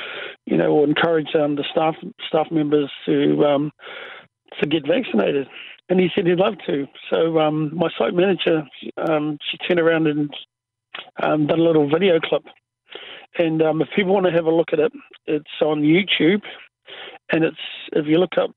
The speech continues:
Paul Tehiko, T E H I K O, um, it's a wonderful testimony that he has. Um, and I don't know what, how, how it happened, but, um, T V three got, got hold of it,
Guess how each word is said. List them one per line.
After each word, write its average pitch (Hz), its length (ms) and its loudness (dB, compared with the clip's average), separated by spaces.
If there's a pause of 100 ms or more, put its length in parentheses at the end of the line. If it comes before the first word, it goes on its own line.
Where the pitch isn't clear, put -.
(380)
Paul 185 400 2 (360)
Tehiko, 175 560 0 (160)
T 190 220 0
E 180 340 4
H - 380 0
I 165 220 0
K 151 280 0
O, 160 280 0 (800)
um, 151 480 -2 (800)
it's 165 320 -2
a 151 160 2
wonderful 165 480 0
testimony 156 600 0
that 147 180 2
he 143 100 0
has. 139 280 0 (680)
Um, 156 520 0 (280)
and 170 80 4
I 170 60 2
don't 226 180 2
know 208 140 4
what, 185 180 2
how, 190 640 -2
how 196 160 2
it - 60 -2
happened, 170 420 0
but, 156 160 0
um, 151 240 0 (100)
T 214 120 2
V 175 240 0
three 185 180 2
got, 165 200 0 (340)
got 165 140 2
hold 180 260 0
of 156 160 0
it, 147 120 0